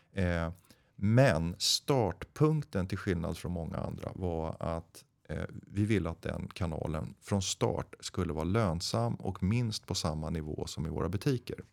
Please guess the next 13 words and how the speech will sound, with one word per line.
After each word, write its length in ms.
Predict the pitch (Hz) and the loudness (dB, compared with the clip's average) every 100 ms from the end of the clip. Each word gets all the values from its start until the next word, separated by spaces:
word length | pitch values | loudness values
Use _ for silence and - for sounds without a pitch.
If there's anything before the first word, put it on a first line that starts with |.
| - - - - - - | -20 -20 -20 -20 -4 6
Det 80 | |
har 60 | 143 | 6
gjort 260 | 120 95 98 | 8 4 2
att 140 | 101 | 2
vi 40 | |
har 60 | 92 | 2
plockat 340 | - 131 131 | 2 0 0
ut 300 | - 139 127 | 4 2 2
de 200 | 87 87 | 0 0
delarna 360 | 90 82 78 82 | 0 -2 -2 -4
utav 140 | 80 | -4
sortimentet 800 | 82 78 - 82 - - 82 - - | -6 -6 -6 -4 -4 -4 -6 -6 -6
som, 560 | - 104 92 90 90 | -2 0 2 2 0